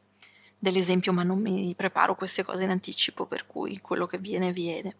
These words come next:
Arriviamo all'ultima cosa che vi voglio raccontare oggi, altrimenti andiamo troppo a lungo, poi magari ne riparleremo, eh, di questo libro, ve-, vedremo anche le altre parti.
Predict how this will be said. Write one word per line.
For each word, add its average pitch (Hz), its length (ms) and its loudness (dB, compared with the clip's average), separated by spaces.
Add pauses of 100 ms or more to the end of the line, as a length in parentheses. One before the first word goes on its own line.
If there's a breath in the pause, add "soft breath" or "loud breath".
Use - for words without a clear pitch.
(680 loud breath)
Arriviamo 262 680 10
all'ultima 214 460 6
cosa 190 320 4
che 208 100 -4
vi 202 140 -2
voglio 180 540 4 (320)
raccontare 185 960 0
oggi, 180 480 2 (120)
altrimenti 175 540 0
andiamo 175 320 0
troppo - 280 -4
a - 20 4
lungo, 214 280 6
poi 180 140 0
magari 180 340 2
ne 175 200 0
riparleremo, 190 840 0 (840 loud breath)
eh, 180 280 -6
di 180 80 -6
questo 180 300 0
libro, 190 340 4
ve-, 180 300 -2
vedremo 180 340 2
anche 180 240 2
le 185 100 -2
altre 170 320 -4
parti. - 580 -6